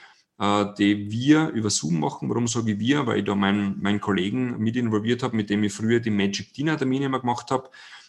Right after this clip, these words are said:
dass da ein bisschen ein Kontrast da ist. Also er ist da der volle, der Mentalist, der Gedankenleser, der Tüftler und ich bin da eben eher der Lustige und der Schlagfertige. Ähm,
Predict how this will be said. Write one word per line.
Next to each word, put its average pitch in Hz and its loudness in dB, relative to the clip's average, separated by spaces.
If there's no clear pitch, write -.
dass 101 -2
da 113 0
ein 104 0
bisschen 104 2
ein 104 0
Kontrast 95 0
da 120 4
ist. 113 0
Also 104 -2
er 76 0
ist - -4
da 107 -6
der 101 0
volle, 104 0
der 98 -2
Mentalist, 98 0
der 98 0
Gedankenleser, 104 0
der 98 -2
Tüftler 151 -2
und 120 0
ich 123 0
bin 120 -2
da 107 2
eben 104 2
eher 104 2
der 107 4
Lustige 120 2
und 104 -4
der 104 0
Schlagfertige. 120 -2
Ähm, 107 2